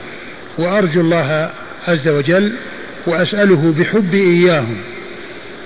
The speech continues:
أن، آه، يزيدهم فضلاً على فضلهم، وأن يزيد من لم يرع-، يرعوي عن غيه من شانئهم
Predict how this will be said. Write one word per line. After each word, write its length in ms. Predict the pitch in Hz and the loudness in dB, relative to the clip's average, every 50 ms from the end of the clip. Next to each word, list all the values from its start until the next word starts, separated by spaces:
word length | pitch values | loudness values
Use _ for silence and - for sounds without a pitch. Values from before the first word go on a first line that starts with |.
| - - - | -16 -8 -2
أن، 400 | 190 180 175 175 170 165 160 160 - - - - - - - - - - - - - - - - - 190 | 0 2 2 4 2 2 0 -2 -4 -8 -14 -16 -16 -16 -16 -16 -16 -16 -16 -16 -16 -16 -14 -6 0 2
آه، 460 | 175 170 165 160 160 175 180 190 202 202 185 190 190 185 185 185 185 180 | 4 4 4 4 2 2 0 -2 -2 2 2 2 2 2 0 0 0 0
يزيدهم 840 | 180 180 170 165 160 151 143 220 240 226 190 190 151 156 170 165 | 2 2 2 2 2 2 4 2 4 4 4 4 4 4 2 0
فضلاً 400 | 139 165 208 196 190 185 175 160 | 2 2 2 2 4 2 2 2
على 220 | 143 165 160 160 139 | 2 2 2 0 2
فضلهم، 560 | - 185 180 190 196 190 180 220 233 233 247 247 - - - - - - - - - - - - - - - - | 2 2 2 4 4 4 4 4 4 2 0 -2 -6 -10 -10 -12 -12 -12 -12 -14 -14 -14 -14 -16 -16 -10 -4 0
وأن 260 | 180 180 196 196 190 | 0 2 2 2 4
يزيد 720 | 180 180 170 147 175 226 226 196 156 170 165 165 160 170 - - - - - - - - - - - - - - - 170 | 4 4 4 4 4 4 4 4 4 2 2 2 0 -2 -4 -6 -12 -14 -14 -14 -14 -14 -14 -16 -16 -16 -14 -10 -4 0
من 220 | 175 185 180 175 | 2 4 4 4
لم 180 | 180 185 185 196 | 4 4 4 4
يرع-، 260 | 220 208 180 151 170 | 4 4 4 4 2
يرعوي 600 | 226 226 196 185 190 185 170 143 170 170 160 156 | 2 4 4 4 4 4 2 2 4 4 4 4
عن 240 | 143 131 156 156 156 | 4 2 2 0 2
غيه 500 | 147 180 202 202 185 180 156 135 156 160 | 2 2 4 4 4 4 4 4 2 2
من 140 | 156 160 160 | 2 2 2
شانئهم 800 | - - 185 185 175 170 180 185 196 208 180 185 220 220 226 | 2 2 2 2 4 4 4 4 4 4 4 4 4 2 0